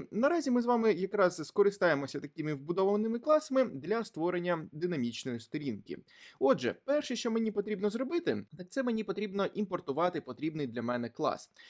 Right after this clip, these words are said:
Тому я звертаюся до Django Views Generic, і звідти я буду імп-, імпортувати такий клас, який називається як Detail View.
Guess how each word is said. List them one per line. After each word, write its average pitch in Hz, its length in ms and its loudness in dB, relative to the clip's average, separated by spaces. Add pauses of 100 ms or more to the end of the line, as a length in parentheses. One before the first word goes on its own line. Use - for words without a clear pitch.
(140)
Тому 277 280 2
я 226 220 2
звертаюся 185 580 2
до 156 220 4
Django 156 480 2
Views 139 500 -2
Generic, 151 560 0 (140)
і 269 240 -2
звідти 247 340 -6
я 214 120 2
буду 196 200 0
імп-, 175 420 -6
імпортувати 175 640 -2
такий 175 300 -4
клас, 294 320 -2
який 240 240 -8
називається 196 520 -2
як 156 280 -4
Detail 117 720 0
View. 131 420 -2